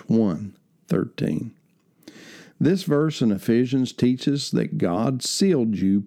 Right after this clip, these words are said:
permanently placed his seal of ownership upon you,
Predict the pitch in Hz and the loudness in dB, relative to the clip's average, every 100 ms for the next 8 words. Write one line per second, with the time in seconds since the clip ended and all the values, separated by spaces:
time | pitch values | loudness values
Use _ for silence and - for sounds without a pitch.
0 | - - 247 269 277 262 240 190 180 180 | -4 -2 2 2 0 0 0 0 0 0
1 | 180 - 151 - 123 120 113 - - - | 0 -2 -2 0 2 2 0 -6 -20 -20
2 | - - 107 110 120 113 - 107 98 - | -4 0 2 2 2 0 0 0 0 -4
3 | - - 101 85 82 95 117 | -4 0 0 0 0 -4 -6